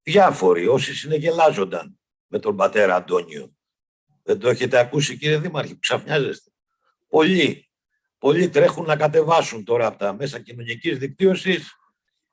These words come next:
τις επισκέψεις, τις αγκαλιές και τους ασπασμούς με τον πατέρα Αντώνιο,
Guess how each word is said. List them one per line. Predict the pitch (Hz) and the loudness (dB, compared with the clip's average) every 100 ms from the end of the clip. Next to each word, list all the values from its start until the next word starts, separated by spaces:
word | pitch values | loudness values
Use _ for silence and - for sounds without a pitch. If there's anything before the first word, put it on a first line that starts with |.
| _ | _
τις | - 135 147 | -4 0 2
επισκέψεις, | 135 135 - 170 190 - 190 170 - | 0 -2 0 0 0 0 0 0 -4
τις | - 135 | -6 -2
αγκαλιές | 139 135 127 143 196 190 - - _ _ _ _ _ _ _ | 0 0 2 4 4 2 -2 -14 _ _ _ _ _ _ _
και | - 151 | -8 -6
τους | 151 139 | -2 -2
ασπασμούς | 147 170 151 151 185 131 - - | 0 0 0 2 0 0 -2 -4
με | 113 | -4
τον | 117 | -2
πατέρα | 104 110 123 123 113 | 0 0 2 4 2
Αντώνιο, | 104 117 135 147 190 196 180 | 0 0 0 0 -2 -2 -4